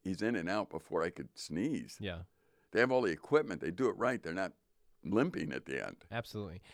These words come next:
Speaker 2: And that's where I'd even say, I mean, we always hear the phrase that time is money. And I, I would say that, I would argue that there's some truth to that.
Speaker 1: Yeah.
Speaker 2: You know, I mean, obviously you have all the time, but at some point you're trading time sometimes to save money.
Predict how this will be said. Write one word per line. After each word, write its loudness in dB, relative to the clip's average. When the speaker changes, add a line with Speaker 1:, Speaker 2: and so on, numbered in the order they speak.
Speaker 2:
And 0
that's 2
where 4
I'd 4
even 0
say, -8
I -6
mean, -2
we 2
always 2
hear 0
the -2
phrase -4
that -8
time -2
is -6
money. -6
And -4
I, -4
I -4
would -2
say -2
that, 0
I -6
would -2
argue 0
that -2
there's -6
some -6
truth -8
to -6
that. -10
Speaker 1:
Yeah. 0
Speaker 2:
You 0
know, -2
I -2
mean, 0
obviously 2
you 2
have 0
all 2
the -4
time, -4
but 0
at 0
some -2
point 0
you're -6
trading -2
time -2
sometimes -6
to -10
save -6
money. -8